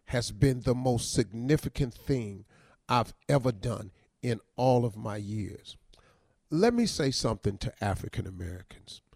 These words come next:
You know what makes this place so special? It's when you get off the plane, there's an adjustment you have to make. It's adjustment you have to make because people who look like you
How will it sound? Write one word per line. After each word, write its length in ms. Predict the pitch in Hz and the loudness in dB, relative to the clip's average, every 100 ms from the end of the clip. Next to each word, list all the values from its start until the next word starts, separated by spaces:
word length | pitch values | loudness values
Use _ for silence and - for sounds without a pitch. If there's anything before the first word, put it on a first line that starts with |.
| - - | -20 -14
You 200 | - 135 | 2 8
know 100 | 220 | 10
what 220 | 208 196 143 | 12 10 8
makes 340 | 135 147 - | 2 0 0
this 280 | - 139 - | -4 -4 -2
place 360 | - 139 117 | 0 0 0
so 220 | - 120 120 | -2 -2 -2
special? 680 | - - - 117 - 101 _ _ _ _ - - - - - | -4 -6 -6 -6 -10 -16 _ _ _ _ -20 -20 -20 -16 -2
It's 260 | 156 - | 0 2
when 160 | 165 156 | 4 4
you 120 | 151 | 2
get 260 | 139 147 196 | 2 4 6
off 240 | 220 214 | 4 0
the 100 | 220 | -4
plane, 760 | 190 - - 131 113 98 95 - _ _ _ _ _ - | -2 -2 -2 -6 -6 -10 -18 -20 _ _ _ _ _ 2
there's 240 | 139 123 | 2 4
an 100 | 123 | 2
adjustment 840 | 110 101 120 160 156 - 120 107 - | 0 0 4 4 4 -4 -6 -6 -4
you 80 | 110 | -2
have 340 | 107 101 - | -2 -4 -2
to 120 | - | -2
make. 480 | 104 107 85 - - _ _ _ _ _ _ _ _ _ - | 0 -4 -6 -16 -20 _ _ _ _ _ _ _ _ _ 0
It's 220 | 131 - | 2 2
adjustment 760 | 117 95 160 156 - 135 123 120 | 0 4 6 6 4 -2 -2 -2
you 80 | |
have 240 | 117 117 - | 0 -2 -4
to 80 | 110 | -6
make 260 | 107 101 - _ _ - - _ _ | -6 -8 -12 _ _ -20 -20 _ _
because 680 | 151 135 131 139 120 - - _ _ _ _ _ _ _ _ | 0 2 2 2 2 -2 -10 _ _ _ _ _ _ _ _
people 420 | - 220 226 226 - | 4 6 6 4 4
who 180 | 185 156 | 0 2
look 280 | 151 151 147 | 2 2 -2
like 320 | 139 127 - | -4 -6 -6
you 360 | 120 117 107 | -2 0 -2